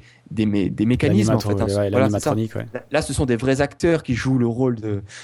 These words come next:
Speaker 1: de zombies, des trucs comme ça. Euh, et après, en fait, on, on vous passe un film. Donc, en fait, euh, le, les films, ils changent en fonction des années, hein, puisque moi, j'ai été trois fois et j'ai, j'ai pas vu, euh, trois fois le, le même film. Donc, par exemple, on vous explique, euh,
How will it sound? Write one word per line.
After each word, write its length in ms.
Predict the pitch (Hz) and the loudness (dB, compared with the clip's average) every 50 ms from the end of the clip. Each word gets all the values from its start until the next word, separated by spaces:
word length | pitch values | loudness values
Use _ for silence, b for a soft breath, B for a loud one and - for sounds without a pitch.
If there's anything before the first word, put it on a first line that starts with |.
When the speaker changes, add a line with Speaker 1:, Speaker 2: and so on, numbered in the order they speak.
| B B - | B B -2
Speaker 1:
de 80 | 113 | 0
zombies, 560 | 107 104 110 113 110 104 101 107 107 110 120 | 0 0 0 -2 -2 -2 -6 -6 -4 -2 0
des 80 | 117 110 | 0 0
trucs 180 | - - 107 101 | 0 -2 -2 -2
comme 140 | - 113 | -4 -4
ça. 260 | 117 117 160 202 233 B B B B B B B B B B B - - | -2 -2 -2 -2 -2 B B B B B B B B B B B -4 0
Euh, 380 | 113 107 107 107 110 107 - - - | 0 2 2 2 2 2 0 0 0
et 100 | - 120 | 0 0
après, 200 | - - - 185 | 0 2 2 2
en 120 | 180 160 | 2 2
fait, 160 | 139 180 - | 2 0 -2
on, 260 | 160 - - 123 123 - | -2 -2 -2 -4 -4 -2
on 100 | - 127 | -2 -2
vous 180 | 117 110 123 123 | -2 -2 -2 0
passe 240 | - 165 160 - - | 0 0 0 0 -2
un 120 | 135 131 | -2 -2
film. 420 | 127 - - 151 135 123 110 92 92 b b b b b b | -2 0 -2 0 0 0 0 -2 -4 b b b b b b
Donc, 180 | 107 110 113 - | -4 -2 0 0
en 80 | 123 120 | 0 0
fait, 280 | - 170 - - - | 0 -2 -2 -2 -2
euh, 180 | 139 123 120 120 | 0 2 2 2
le, 120 | 117 123 | 2 2
les 180 | - - 135 131 | 0 2 0 -2
films, 200 | 131 - 156 143 | -2 0 0 0
ils 100 | 127 110 | 0 0
changent 280 | - - 139 135 131 123 | 0 0 0 0 0 -2
en 60 | 117 | -2
fonction 260 | 107 - 120 - 120 | -2 -2 -4 -2 -2
des 160 | 110 113 107 | -2 0 0
années, 200 | 113 113 131 170 | 0 0 0 0
hein, 60 | 196 170 | 0 -2
puisque 200 | - - - - | -4 -6 -6 -4
moi, 180 | 107 120 131 | 0 0 0
j'ai 160 | 123 113 113 | 0 0 -2
été 220 | 107 107 - 120 101 | -4 -2 -2 -2 -2
trois 420 | - - - 113 - - 131 127 | -2 -8 -12 -10 -6 -2 -2 -2
fois 400 | 123 - - - 139 147 147 143 B B B B B B B B - | -2 -2 -4 -2 0 0 0 -2 B B B B B B B B -4
et 60 | 110 | 0
j'ai, 240 | 104 107 104 - - | 0 2 0 0 0
j'ai 220 | 101 110 101 - | 0 0 0 0
pas 160 | - - 131 | 0 -2 -2
vu, 240 | 120 123 135 135 135 - - - 113 | -2 0 -2 -4 -4 -4 -6 -2 0
euh, 480 | 107 104 104 104 104 104 101 104 101 | 0 2 2 2 2 2 2 2 0
trois 220 | 101 - - 120 120 | 0 0 0 0 0
fois 160 | - 123 120 | 0 2 2
le, 100 | 113 107 | 2 2
le 80 | 101 | 0
même 160 | 107 113 110 107 | 0 -2 -2 -2
film. 280 | - 180 190 190 143 B B B B B B B B - | -2 -2 -2 -2 -4 B B B B B B B B -6
Donc, 140 | 113 110 | -6 -2
par 100 | - 101 | 0 0
exemple, 280 | 107 113 127 139 131 131 | 0 0 0 0 0 0
on 60 | 127 | 0
vous 180 | 117 113 110 117 | 0 0 -2 -2
explique, 520 | 120 - - - - 131 135 143 139 - | -2 -4 -6 -6 0 0 0 0 0 0
euh, 340 | 127 110 107 107 107 107 104 | 0 0 2 2 2 0 0